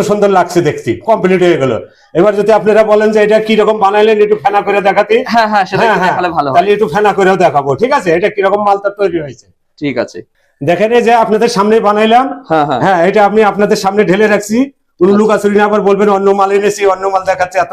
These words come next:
Speaker 1: ফেনা হচ্ছে, ঠিক আছে?
Speaker 2: হ্যাঁ।
Speaker 1: এটা ঢেলে রাখলাম, এবার একটু নিয়ে নিলাম একটু, সামান্য একটু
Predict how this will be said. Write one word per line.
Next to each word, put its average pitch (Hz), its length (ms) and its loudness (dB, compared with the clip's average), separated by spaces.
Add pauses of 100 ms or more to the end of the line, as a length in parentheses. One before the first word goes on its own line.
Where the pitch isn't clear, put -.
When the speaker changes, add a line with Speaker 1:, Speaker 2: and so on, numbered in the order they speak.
Speaker 1:
ফেনা 185 220 -4
হচ্ছে, 175 240 -8
ঠিক 254 160 -4
আছে? 165 140 -8 (320)
Speaker 2:
হ্যাঁ। 131 180 -4
Speaker 1:
এটা 185 180 0
ঢেলে 196 240 0
রাখলাম, 196 260 2 (140)
এবার 190 240 2
একটু - 220 -6
নিয়ে 190 220 4
নিলাম 165 260 0
একটু, 147 160 -14 (100)
সামান্য 196 320 -2
একটু 170 140 -6